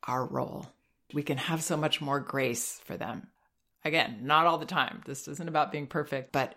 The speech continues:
it's just an overall attitude that makes us feel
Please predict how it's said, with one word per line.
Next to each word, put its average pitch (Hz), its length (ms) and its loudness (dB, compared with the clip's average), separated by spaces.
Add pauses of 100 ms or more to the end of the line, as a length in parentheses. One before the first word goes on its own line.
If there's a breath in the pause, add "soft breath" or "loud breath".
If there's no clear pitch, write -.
(100)
it's - 240 -6
just - 300 -2
an 135 200 -4
overall 147 540 6
attitude - 720 -6 (300)
that 139 160 -2
makes 165 280 0
us 151 160 0
feel 139 480 0